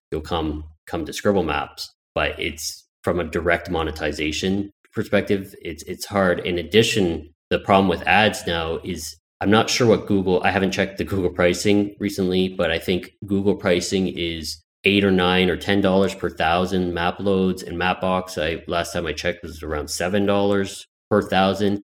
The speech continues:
it's very hard to get that kind of ad revenue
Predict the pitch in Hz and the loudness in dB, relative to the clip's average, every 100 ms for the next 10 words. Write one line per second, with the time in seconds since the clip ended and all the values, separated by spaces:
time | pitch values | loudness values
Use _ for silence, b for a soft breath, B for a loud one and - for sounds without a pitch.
0 | - 117 101 95 113 110 107 101 - 98 | -2 0 0 2 6 8 6 4 2 2
1 | 95 92 87 95 - 95 95 - - 120 | 2 -2 -2 -4 -2 2 2 2 -2 0
2 | 107 - - 85 92 85 78 76 62 50 | 0 0 0 2 2 0 -4 -4 -8 -10